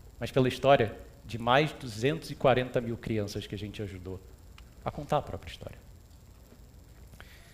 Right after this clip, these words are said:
Bom, contar a própria história é um ato de coragem. Falar dos seus medos,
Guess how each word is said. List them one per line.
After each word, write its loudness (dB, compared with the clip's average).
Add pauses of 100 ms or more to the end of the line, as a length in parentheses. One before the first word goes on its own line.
(520)
Bom, 8 (1500)
contar 12
a 12
própria 6
história 10 (680)
é 4
um 6
ato 4
de -6
coragem. 6 (1000)
Falar 12
dos -4
seus -2
medos, 4